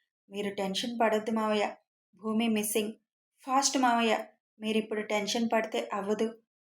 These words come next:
అని చెప్పి ఫోన్ కట్ చేసి, "మీరింటికి వెళ్ళండి అత్త" అని వాళ్ళని పంపించేసి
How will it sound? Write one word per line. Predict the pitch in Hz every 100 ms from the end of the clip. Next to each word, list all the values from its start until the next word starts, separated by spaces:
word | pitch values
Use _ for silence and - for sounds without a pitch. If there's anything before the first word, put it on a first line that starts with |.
| 214
అని | 220 220 - -
చెప్పి | 196 - 226 - _
ఫోన్ | - 208 220 226
కట్ | 208 202 214
చేసి, | 208 240 220 - _ _ _ _ 208
"మీరింటికి | 214 214 214 233
వెళ్ళండి | 220 208 220 220
అత్త" | 208 - 233 - -
అని | 214 214 - _ _ _ 214
వాళ్ళని | 214 220 226
పంపించేసి | 220 190 190 226 220 220 208 - -